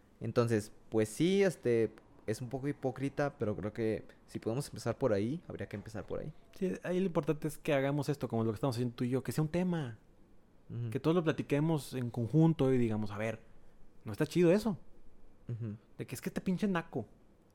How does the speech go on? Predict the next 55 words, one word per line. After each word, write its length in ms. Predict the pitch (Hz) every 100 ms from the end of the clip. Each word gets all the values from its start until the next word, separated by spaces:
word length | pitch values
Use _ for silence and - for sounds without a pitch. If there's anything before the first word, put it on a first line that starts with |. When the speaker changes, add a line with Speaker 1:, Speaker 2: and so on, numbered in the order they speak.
| _ -
Speaker 2:
A 80 | 101
ver, 180 | 107
no 80 | 107
le 80 | 110
digas 180 | 139 135
naco. 300 | 110 - 143 - - - - - - -
Speaker 1:
Sí, 220 | - 107 107
sí, 40 |
Speaker 2:
Pe-, 80 | 110
Speaker 1:
sí. 60 | 104
Speaker 2:
pero 140 | -
primero, 220 | 104 95 101
primero 220 | - 101
vamos 160 | 110 156
a 40 |
empezar 220 | 151 131
por 100 | 170
ahí. 240 | 135 113 - - -
Speaker 1:
Así 260 | - 98 104
es. 180 | 78 - - - -
Speaker 2:
Si 120 | -
él 80 | 107
te 60 | -
dice 160 | -
a 20 | -
ti 100 | 196
whitexican, 460 | 156 151 196 185
tú 140 | 147 139
lo 80 |
vas 160 | 151 151
a 200 | 180 156
difamar 540 | 127 127 110 127 160
y 80 | 170
vas 140 | 131 135
a 20 |
hacer 100 | 147
un 40 | 131
pinche 200 | 135 120
TikTok 560 | 110 - 139 165 165
y 100 | 135
este 180 | 123 -
pinche 280 | - 123 117
pendejo 340 | 110 113 120
naco. 400 | 117 120 151 160 - - - - - - -
También 240 | - 101 113
tú 60 |
estás 340 | 147 156 151 -
siendo 240 | 123 147
peyorativo 460 | 165 135 104 156 143
con 160 | 110
él. 280 | 135 151 120 -
O 40 |
sea, 200 | 120 117 - - - - - - - - - - - - - - - -
es 160 | - 143
eso. 200 | 160